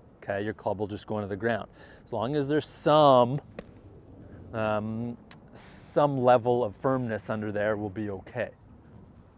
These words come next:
Okay. Otherwise, if it is really soft, I don't wanna be going down into the ground too much. I'd be kinda more flat, right? Try to just, um,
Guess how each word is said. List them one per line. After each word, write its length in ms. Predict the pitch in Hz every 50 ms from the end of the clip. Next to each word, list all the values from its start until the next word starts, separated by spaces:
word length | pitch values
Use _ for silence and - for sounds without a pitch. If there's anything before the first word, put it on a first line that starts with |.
| - -
Okay. 160 | - 113 110 - - - - - - - - - - -
Otherwise, 720 | 135 143 135 143 127 117 110 101 101 101 123 147 - - - - - - - -
if 180 | 107 104 -
it 80 | 110 104
is 220 | 139 160 147 -
really 300 | 127 123 131 113 104 104
soft, 440 | - - - 107 98 98 113 - - - - -
I 80 | 117 117
don't 240 | 107 - 127 123 -
wanna 280 | 131 123 127 127 120
be 120 | 107 113 110
going 340 | 107 131 120 117 110 104 92 -
down 320 | 131 120 127 131 139 135
into 140 | 127 120 107
the 120 | 101 107
ground 440 | 101 104 117 117 123 131 135 127 -
too 180 | - - 185 180
much. 380 | 143 104 104 117 - - - - - - - -
I'd 180 | - 110 110
be 120 | 101 117 107
kinda 300 | - - 127 120 113 110
more 540 | 117 123 127 127 131 127 120 117 117 110 - - - -
flat, 720 | - - - - 139 139 143 123 90 104 - - - - - - - - - _ _
right? 260 | - 110 107 110 117 -
Try 220 | - - 113 110
to 100 | 104 101
just, 540 | 98 107 110 98 - - - - - - - 107
um, 380 | 104 98 101 101 101 98 98